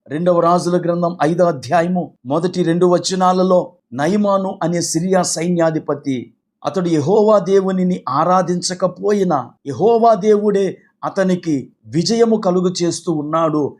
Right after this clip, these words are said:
అనే విషయాన్ని మనం చదువుతాం. అంటే ఈ లోకములో ప్రతి ఒక్కరికి, వారు క్రైస్తవులైనా క్రైస్తవేతరులైనా, వారు ఏ మతస్థులైనా, దేవుడే వారికి విజయమును, ఆరోగ్యాన్ని ప్రసాదిస్తూ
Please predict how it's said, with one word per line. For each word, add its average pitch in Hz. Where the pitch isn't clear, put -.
అనే 143
విషయాన్ని 151
మనం 127
చదువుతాం. 117
అంటే 147
ఈ 156
లోకములో 165
ప్రతి 160
ఒక్కరికి, 175
వారు 143
క్రైస్తవులైనా 170
క్రైస్తవేతరులైనా, 175
వారు 151
ఏ 175
మతస్థులైనా, 165
దేవుడే 175
వారికి 143
విజయమును, 143
ఆరోగ్యాన్ని 135
ప్రసాదిస్తూ 127